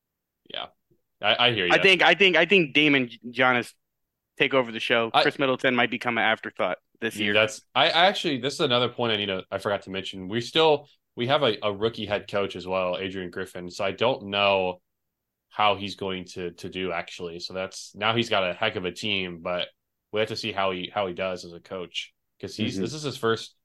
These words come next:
Speaker 1: head coaching gig. So we'll, we'll see.
Speaker 2: As long
Speaker 3: Yeah.
Speaker 2: as he realizes what he's got and what they can do, I think he'll be fine.
Speaker 1: He doesn't even have to coach. He could be like the Oak Hill High School Cammy coach who just doesn't do anything.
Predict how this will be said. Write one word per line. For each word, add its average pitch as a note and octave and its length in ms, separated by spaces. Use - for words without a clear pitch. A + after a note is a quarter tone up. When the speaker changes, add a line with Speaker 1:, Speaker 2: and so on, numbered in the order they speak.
Speaker 1:
head G2+ 180
coaching G#2+ 320
gig. E2+ 260
So - 140
we'll, F2 160
we'll G#2+ 120
see. G2 320
Speaker 2:
As A2 100
long C3+ 100
Speaker 3:
Yeah. E3 80
Speaker 2:
as D#3+ 60
he F#3 80
realizes F3 540
what C#3+ 160
he's D3+ 160
got C#3+ 400
and C3 100
what A#2+ 140
they C3+ 140
can C#3+ 160
do, D3+ 220
I G#2+ 60
think A2 140
he'll A2+ 80
be A2 100
fine. G2+ 220
Speaker 1:
He C#3+ 60
doesn't E3+ 100
even D#3+ 100
have D#3 100
to C3+ 80
coach. C3+ 360
He A2+ 80
could A#2+ 80
be B2 140
like B2 140
the A2+ 120
Oak A#2 180
Hill A#2+ 320
High A#2 200
School A2+ 220
Cammy G#2 400
coach F#2+ 280
who G#2 40
just F#2+ 180
doesn't F#2+ 220
do F#2+ 100
anything. F2+ 440